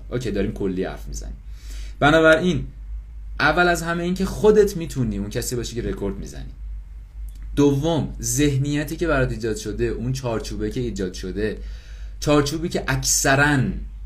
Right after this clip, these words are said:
ایجاد شده برامون. بعضیا خب از کوچیکی کار کردن و چارچوبای خودشونو دارن. اوکی، من می‌شناسم همچین آدمایی رو. اما خیلی هم هستن مثل من که چارچوب براشون ایجاد شده بود.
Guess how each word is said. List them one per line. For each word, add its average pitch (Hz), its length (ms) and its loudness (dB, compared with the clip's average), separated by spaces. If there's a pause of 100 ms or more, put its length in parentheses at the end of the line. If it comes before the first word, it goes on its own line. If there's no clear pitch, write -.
(240)
ایجاد 98 480 -2
شده 87 280 -6
برامون. 80 440 -8
بعضیا 113 400 0
خب 113 280 -4 (200)
از 90 240 -6
کوچیکی 95 380 -8
کار 110 260 -2
کردن 113 580 -4 (300)
و 92 100 -2
چارچوبای 90 420 -4
خودشونو 151 440 -4
دارن. 76 320 -8 (180)
اوکی، 123 460 0 (220)
من 95 260 -2
می‌شناسم 131 460 -2
همچین 104 220 -4
آدمایی 85 340 -6
رو. 78 120 -8 (360)
اما 139 320 2
خیلی 165 340 4
هم 143 80 2
هستن 131 440 0
مثل 131 180 0
من 160 280 2 (500)
که 120 100 2
چارچوب 123 640 -2
براشون 98 400 -2
ایجاد 104 300 -4
شده 113 360 0
بود. 117 380 0